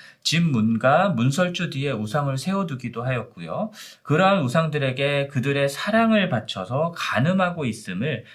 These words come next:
하나님께서 고발하고 있습니다. 실제로 당시에 우상 숭배가, 어, 행해지는 제사 중에서는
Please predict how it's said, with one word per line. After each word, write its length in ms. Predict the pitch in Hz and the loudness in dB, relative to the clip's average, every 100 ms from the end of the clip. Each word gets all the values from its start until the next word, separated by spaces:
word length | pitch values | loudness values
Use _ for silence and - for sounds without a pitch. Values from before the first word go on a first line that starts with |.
| - | -10
하나님께서 760 | - 135 123 110 87 95 92 | -2 0 0 -2 -6 -8 -8
고발하고 500 | - 110 131 98 90 | -4 2 4 4 -2
있습니다. 440 | 87 - 87 73 - - - - - - | -8 -6 -6 -8 -12 -20 -20 -20 -20 -10
실제로 600 | - 214 208 208 196 196 | 0 0 2 0 0 0
당시에 460 | 127 120 127 156 143 | 0 0 0 -2 -2
우상 400 | 110 107 147 143 | -2 0 0 0
숭배가, 840 | 156 147 135 123 117 101 92 - | -2 -2 -2 -2 2 2 2 2
어, 240 | 104 98 98 | 0 2 0
행해지는 580 | 165 170 135 104 107 | 2 2 0 -2 -2
제사 300 | 110 104 139 | -2 -2 -2
중에서는 720 | 131 107 92 90 82 123 208 | -2 -6 -8 -8 -8 -4 -4